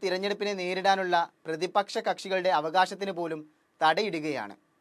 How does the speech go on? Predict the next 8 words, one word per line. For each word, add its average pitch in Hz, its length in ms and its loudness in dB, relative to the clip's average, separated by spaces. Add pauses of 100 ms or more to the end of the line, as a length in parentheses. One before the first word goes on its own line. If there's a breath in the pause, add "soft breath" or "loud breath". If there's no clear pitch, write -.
(540)
ആരോപിച്ച 208 640 4
കുറ്റത്തിന് 220 440 -4
തെളിവ് 190 340 0
പോലും 202 220 2 (120)
ഇ 175 120 -2
ഡിക്ക് 185 240 -6
കണ്ടെത്താൻ 175 360 0 (100)
സാധിക്കാത്ത 175 560 2